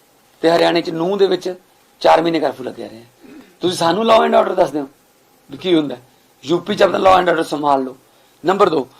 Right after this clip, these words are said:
ਪੰਜਾਬ ਦੀਆਂ ਜ਼ਮੀਨਾਂ ਨੂੰ ਤੁਸੀਂ ਉੜੀਸਾ ਜਾਂ ਕਿਸੇ ਹੋਰ ਨਾਲ ਕਿਵੇਂ ਕੰਪੇਅਰ ਕਰ ਦੋਗੇ? ਸਾਡੀ ਉਪਜਾਊ ਜ਼ਮੀਨ ਹੈ, ਸਾਡੀ ਸ-, ਸਾਡੀ ਐਕੁਜੀਸ਼ਨ ਦਾ ਰੇਟ ਹੋਰ ਹੈ, ਉੜੀਸਾ ਦਾ ਹੋਰ ਹੈ, ਛੱਤੀਸਗੜ੍ਹ ਦਾ। ਤੁਸੀਂ ਕਹਿੰਦੇ ਜੀ, "ਹਮੇ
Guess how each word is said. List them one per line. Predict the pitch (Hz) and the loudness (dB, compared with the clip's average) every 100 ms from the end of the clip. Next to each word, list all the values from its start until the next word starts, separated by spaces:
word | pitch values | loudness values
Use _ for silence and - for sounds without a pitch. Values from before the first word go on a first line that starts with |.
| _ - | _ -2
ਪੰਜਾਬ | 180 190 208 226 | 2 6 6 4
ਦੀਆਂ | 262 277 | 0 2
ਜ਼ਮੀਨਾਂ | 233 233 240 254 | 0 0 0 0
ਨੂੰ | 254 | 0
ਤੁਸੀਂ | 226 208 254 | -4 -4 -2
ਉੜੀਸਾ | 233 208 - 240 | -2 -4 2 2
ਜਾਂ | 226 247 | 4 0
ਕਿਸੇ | 247 175 | 0 0
ਹੋਰ | 226 196 226 | 2 2 0
ਨਾਲ | 247 | -2
ਕਿਵੇਂ | 220 226 247 | -2 -2 0
ਕੰਪੇਅਰ | 240 226 247 | 2 4 6
ਕਰ | 220 214 | 4 0
ਦੋਗੇ? | 147 143 - _ _ _ - | -6 -10 -16 _ _ _ -12
ਸਾਡੀ | - 180 262 | -2 0 2
ਉਪਜਾਊ | 254 196 202 254 | 0 4 4 4
ਜ਼ਮੀਨ | 226 202 175 160 | 2 -2 -2 -4
ਹੈ, | 147 _ _ _ _ _ _ _ | -8 _ _ _ _ _ _ _
ਸਾਡੀ | - 185 180 254 | 0 2 2 -2
ਸ-, | - - - | -2 -6 -6
ਸਾਡੀ | 160 160 160 226 | 2 2 2 0
ਐਕੁਜੀਸ਼ਨ | 208 202 196 196 196 208 | 0 0 -2 -2 -2 2
ਦਾ | 208 | 4
ਰੇਟ | 175 185 170 | 4 0 -4
ਹੋਰ | 135 156 170 | -2 0 0
ਹੈ, | 117 - - _ _ _ _ _ _ _ _ - | -2 -10 -18 _ _ _ _ _ _ _ _ -4
ਉੜੀਸਾ | 196 208 - 233 | -4 -2 2 4
ਦਾ | 247 202 | 6 6
ਹੋਰ | 214 240 | 6 6
ਹੈ, | 220 | 4
ਛੱਤੀਸਗੜ੍ਹ | 190 196 226 185 233 | 2 -2 -4 -2 0
ਦਾ। | 226 | 0
ਤੁਸੀਂ | 196 202 220 | -2 -6 -4
ਕਹਿੰਦੇ | 247 254 | -2 -4
ਜੀ, | 262 - - - 170 | -6 -8 -20 -6 -4
"ਹਮੇ | 226 240 226 | 0 2 0